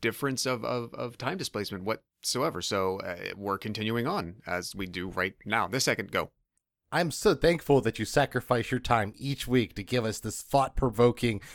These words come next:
Speaker 2: comic book discussion. It's really a joy of my week when we record these, Josh, to hear you give us the history of these comic books. I think it really adds a big flavor that really, um, really changes our discussion later on when we get this background right before we discuss the movie.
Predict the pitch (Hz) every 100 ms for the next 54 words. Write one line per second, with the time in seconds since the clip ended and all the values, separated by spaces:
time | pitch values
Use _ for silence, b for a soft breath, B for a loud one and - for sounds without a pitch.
0 | B B 135 120 120 - 123 - 107 -
1 | 110 - 92 104 117 147 165 165 127 101
2 | 131 131 120 B B - 107 127 117 127
3 | 123 123 107 107 - 120 113 110 - 123
4 | 110 - 113 117 120 113 b b b 117
5 | 104 123 117 - 104 139 - 127 110 -
6 | 120 123 120 113 - 113 - 135 127 123
7 | 127 123 113 104 127 - - 123 117 113
8 | 104 b b 120 123 135 127 117 110 92
9 | B B B _ _ _ _ 180 247 185
10 | - 180 175 151 - 151 147 - 151 -
11 | 127 135 127 123 131 120 117 127 127 123
12 | - 120 123 127 110 117 117 - 123 113
13 | 101 - 123 - 120 110 117 101 98